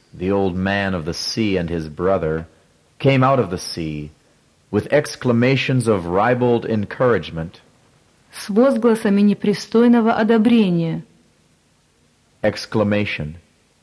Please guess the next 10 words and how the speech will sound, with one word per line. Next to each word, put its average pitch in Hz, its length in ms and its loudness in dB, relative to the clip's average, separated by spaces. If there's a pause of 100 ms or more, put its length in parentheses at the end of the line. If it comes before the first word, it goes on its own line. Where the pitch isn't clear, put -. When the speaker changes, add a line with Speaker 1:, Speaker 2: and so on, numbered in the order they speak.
(260)
Speaker 2:
Восклицание. 220 1160 2 (880)
Speaker 1:
Exclamation 98 840 -2
mark. 90 520 -4 (340)
Speaker 2:
Восклицательный 226 960 4
знак. 254 480 2 (760)
Speaker 1:
To 104 200 2
exclaim. 85 760 -2 (260)
Speaker 2:
Воскликнуть. 247 1080 0 (920)
Speaker 1:
He 123 240 4
exclaimed. 80 800 -4